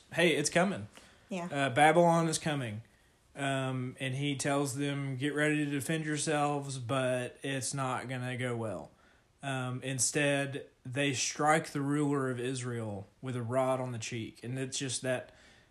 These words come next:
Speaker 1: idea that, uh, Babylon's gonna strike you down.
Speaker 2: Mm-hmm.
Speaker 1: And that's exactly what happens. Um, Babylon comes into Judah.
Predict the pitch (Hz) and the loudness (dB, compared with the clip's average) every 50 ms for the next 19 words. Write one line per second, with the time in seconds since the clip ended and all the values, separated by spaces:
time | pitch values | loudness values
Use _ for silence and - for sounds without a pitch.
0 | _ _ - 123 139 143 135 143 143 143 139 135 123 120 135 135 127 127 127 120 | _ _ 0 0 2 2 4 2 2 2 2 0 -2 -4 -4 -2 -2 0 -2 -2
1 | 120 120 - 135 123 123 123 120 131 135 139 143 147 151 147 147 147 147 143 127 | -4 -4 -6 -6 -4 -4 -2 0 2 4 4 4 4 2 0 0 0 0 0 -2
2 | 143 135 127 - - 139 135 135 131 147 139 143 147 170 165 123 110 - - _ | -2 -4 -2 -2 0 0 0 0 0 -2 -2 0 0 -2 -2 -6 -8 -12 -14 _
3 | _ _ - 202 190 190 185 - 143 143 143 - - - - 135 135 123 131 156 | _ _ -6 -2 0 2 4 4 4 4 2 0 -2 -4 -4 -4 -4 -2 -2 -2
4 | 135 131 - 147 139 135 123 120 123 156 147 - 139 120 120 113 - - _ _ | -2 -2 -2 -2 -2 -2 -2 -2 -2 -2 -2 -2 -4 -6 -6 -8 -10 -12 _ _
5 | _ _ _ - - - _ _ _ _ _ - 135 139 135 131 131 127 127 123 | _ _ _ -20 -20 -20 _ _ _ _ _ -6 -4 -4 -2 -2 -4 -4 -4 -4
6 | 120 110 107 - 127 139 151 156 160 160 156 151 151 151 147 143 156 151 151 135 | -6 -6 -8 -4 2 4 6 6 6 6 4 4 2 2 0 0 0 0 0 0
7 | 143 151 147 143 139 135 123 139 143 151 151 156 151 147 147 | 0 0 0 -2 -2 -2 0 0 2 2 4 4 4 2 2